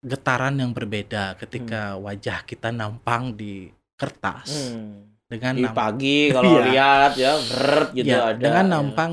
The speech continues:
Speaker 1: di online
Speaker 2: Iya,
Speaker 1: itu
Speaker 2: tapi
Speaker 1: beda.
Speaker 2: berita baik lah ya, kalau berita buruk kan
Speaker 1: Berita buruk pun mungkin ada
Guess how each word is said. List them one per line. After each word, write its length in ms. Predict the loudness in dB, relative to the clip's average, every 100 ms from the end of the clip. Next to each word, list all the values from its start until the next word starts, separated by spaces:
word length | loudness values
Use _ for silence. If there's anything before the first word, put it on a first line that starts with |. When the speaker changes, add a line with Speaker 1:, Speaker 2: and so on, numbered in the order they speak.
| -4
Speaker 1:
di 180 | -4 -6 -8 -12
online 500 | -10 -10 -8 -8 -8
Speaker 2:
Iya, 100 | -8
Speaker 1:
itu 80 | -8
Speaker 2:
tapi 160 | -2 2
Speaker 1:
beda. 120 | 4
Speaker 2:
berita 240 | 4 2 0
baik 240 | 2 0 -2
lah 120 | -6
ya, 100 | -14
kalau 160 | -10 -6
berita 300 | -6 -4 -4
buruk 260 | -4 -4 -2
kan 80 | 0
Speaker 1:
Berita 300 | 0 0 0
buruk 320 | 0 0 0
pun 160 | 0 2
mungkin 380 | 4 4 4 4
ada 300 | 4 4